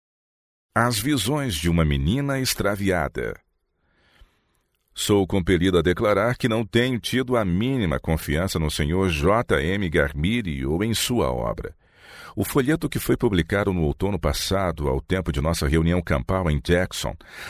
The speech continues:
não teve a menor sanção de nosso povo. Eles foram mandados por toda parte mediante furto da lista da Review and Herald. A filha do senhor Garmiri pretende, ou ele pretende por ela,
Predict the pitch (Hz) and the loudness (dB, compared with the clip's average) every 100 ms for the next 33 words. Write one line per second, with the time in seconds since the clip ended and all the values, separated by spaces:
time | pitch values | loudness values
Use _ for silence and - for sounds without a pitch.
0 | - 110 123 156 147 131 98 92 123 - | 0 0 4 4 4 2 2 2 0 0
1 | 110 85 - 127 123 85 71 - 69 - | 0 0 -2 -2 -2 -2 -2 -2 -6 -6
2 | 60 53 - - _ _ _ - - 73 | -6 -4 -8 -18 _ _ _ -20 -4 0
3 | 73 - 98 87 82 71 87 104 98 - | 0 2 2 2 2 2 0 0 -2 -4
4 | 76 67 - - 107 127 92 82 87 107 | -2 -4 -6 0 2 2 0 0 0 0
5 | 113 - 82 76 67 95 90 82 - - | -4 -4 0 0 0 -2 -2 -4 -6 -2
6 | 135 - - 60 55 73 87 - 73 71 | -2 -2 -6 -4 -2 -2 0 0 0 0
7 | 67 69 117 90 76 101 - - - - | 0 0 0 -2 0 0 0 -4 -10 -16
8 | _ _ _ _ _ _ - - - - | _ _ _ _ _ _ -20 -20 -20 -6
9 | - 131 - 175 113 82 - 95 98 82 | -4 -2 -2 2 2 2 0 0 2 2
10 | 71 62 95 98 127 - 110 - 151 147 | 2 2 -2 -2 -2 -2 -2 -2 -2 -2
11 | 113 87 82 76 76 113 120 82 80 76 | -2 0 2 2 2 0 0 0 0 2
12 | 117 139 85 76 69 92 98 | 0 0 -2 -2 0 0 0